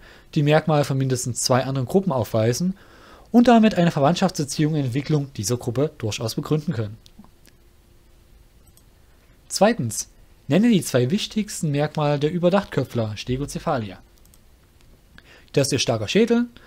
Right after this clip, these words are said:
und das Vorhandensein von Füßen statt Flossen, die natürlich bei manchen Vertretern reduziert vorliegen können. Drittens, die Fischschädler Ichthyostega lebten wahrscheinlich in Sümpfen und stellen eine evolutive Zwischenform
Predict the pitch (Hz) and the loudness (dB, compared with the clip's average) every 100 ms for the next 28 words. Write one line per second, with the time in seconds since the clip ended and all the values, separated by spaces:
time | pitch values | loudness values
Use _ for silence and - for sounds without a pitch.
0 | - _ 262 262 226 - 147 143 147 143 | -20 _ -2 2 2 4 2 2 -2 -2
1 | 127 151 143 127 113 - 117 104 123 123 | -4 -2 -2 -2 -6 -4 -4 -4 -4 -8
2 | - - - 127 127 123 117 113 110 123 | -12 -20 -8 -4 -2 -2 -2 -2 -2 -2
3 | 151 - 117 127 135 - - 117 123 - | -6 -4 -4 -4 -6 -8 -4 -2 -2 -4
4 | 120 120 107 98 101 104 - _ _ _ | -4 -4 -4 -6 -10 -14 -18 _ _ _
5 | _ _ _ _ _ _ _ _ _ _ | _ _ _ _ _ _ _ _ _ _
6 | - _ _ _ _ _ - 240 185 101 | -20 _ _ _ _ _ 0 0 0 -6
7 | - - _ _ - _ _ _ _ - | -10 -12 _ _ -20 _ _ _ _ -6
8 | - 214 - 180 170 170 160 - 123 - | -2 -2 2 2 2 0 0 -4 -4 0
9 | 180 185 135 170 135 120 202 - 202 165 | 0 2 0 -2 -2 -2 -2 -2 -2 0
10 | - 131 139 139 117 107 165 - 185 175 | -2 -4 -6 -6 -4 -2 -2 -2 -6 -4
11 | 139 - 127 123 113 110 139 190 185 147 | -6 -4 -4 -2 -4 -4 0 0 0 -4
12 | 151 - 135 151 131 131 135 | -6 -6 -6 -4 -2 -2 -2